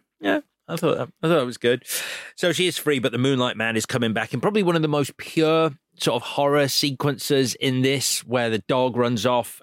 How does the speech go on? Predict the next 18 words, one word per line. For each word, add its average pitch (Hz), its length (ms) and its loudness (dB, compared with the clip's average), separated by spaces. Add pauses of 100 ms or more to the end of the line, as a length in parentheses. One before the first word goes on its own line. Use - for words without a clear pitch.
and 107 400 0
you're 104 140 2
aware 107 260 2
something's 104 460 -2
coming. 107 340 0
Then 101 140 2
you 95 80 -2
just 98 180 0
see 110 240 0
him 90 100 0
standing 98 360 0
at 92 60 -2
the 101 120 0
end 110 160 2
of 92 80 0
the 92 80 -2
corridor. 101 720 2 (460)
She - 180 0